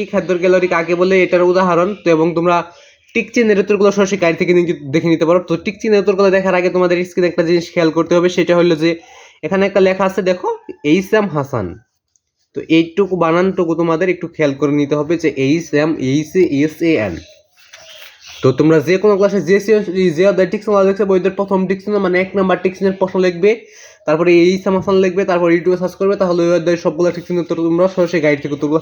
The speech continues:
পেয়ে যাবে। তো আমি আবার বলেছি, যে অধ্যায় টিক চিহ্ন দেখছো, বইদের প্রথম টিক চিহ্ন মানে এক নাম্বার টিক চিহ্নের প্রশ্ন লিখবে, তারপরে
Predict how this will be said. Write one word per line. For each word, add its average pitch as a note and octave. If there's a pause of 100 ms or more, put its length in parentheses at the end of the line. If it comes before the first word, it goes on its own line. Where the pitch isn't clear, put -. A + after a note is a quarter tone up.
পেয়ে D#3
যাবে। F#2+ (960)
তো -
আমি D#3+
আবার F3
বলেছি, F#3+ (100)
যে F3+
অধ্যায় F3+
টিক G3
চিহ্ন G3 (100)
দেখছো, F#3+
বইদের F#3
প্রথম F#3+
টিক F#3
চিহ্ন G3
মানে F3+
এক F3+
নাম্বার F3+
টিক F#3+
চিহ্নের F#3
প্রশ্ন F#3
লিখবে, F3+
তারপরে E3+